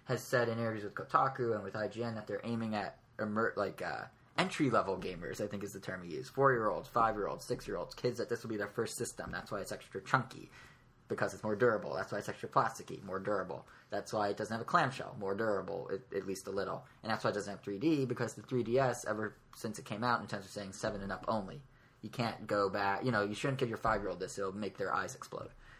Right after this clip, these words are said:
So, I don't think that's their exact legal wording, but it's close enough.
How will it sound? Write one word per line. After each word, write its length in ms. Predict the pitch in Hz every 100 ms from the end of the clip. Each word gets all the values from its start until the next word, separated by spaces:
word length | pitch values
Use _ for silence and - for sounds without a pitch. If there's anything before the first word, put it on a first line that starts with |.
| - - _ - -
So, 640 | - 104 101 95 92 92 -
I 80 | 107
don't 200 | 101 -
think 140 | 113 92
that's 180 | 87 90
their 120 | 95
exact 580 | 95 95 82 - - -
legal 260 | 92 65 87
wording, 340 | 85 - - -
but 100 | 87
it's 100 | -
close 240 | 98 -
enough. 200 | -